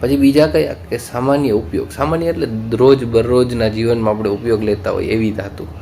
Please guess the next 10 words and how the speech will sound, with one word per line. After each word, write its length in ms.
તો 60
એવી 180
ધાતુમય 480
ખનિજ 340
આપણે 280
કઈ 180
કઈ 200
છે? 120
લોખંડ, 800
તાંબુ, 640